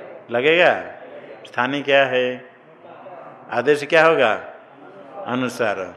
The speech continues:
देखो, अनुसार दिया, आक्रंस्यते। झलि किम, ये झलि क्यों कहा? झल पर में नहीं होगा तो ये सूत्र लगेगा मन्यते। मन्यते में धातु है मन,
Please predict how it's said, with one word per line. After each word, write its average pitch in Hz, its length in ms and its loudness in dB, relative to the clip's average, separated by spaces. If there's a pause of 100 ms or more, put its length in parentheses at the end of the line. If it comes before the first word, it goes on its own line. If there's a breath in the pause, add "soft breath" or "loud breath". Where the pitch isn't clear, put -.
(400)
देखो, 117 180 -6
अनुसार 120 340 -2
दिया, 117 240 -2
आक्रंस्यते। 117 960 -4 (1080)
झलि 117 380 -2
किम, 156 260 -2 (240)
ये 120 160 -6
झलि 120 340 -2
क्यों 151 240 -4
कहा? 135 520 -4 (400 loud breath)
झल 120 340 0
पर 147 300 2
में 147 140 0
नहीं 139 280 0
होगा 143 280 4
तो 147 160 -6
ये 147 80 0
सूत्र 143 320 -4
लगेगा 147 580 2 (1040)
मन्यते। 127 1040 -2
मन्यते 127 480 -6
में 131 180 -4
धातु 117 320 -2
है 127 100 0
मन, 120 440 -4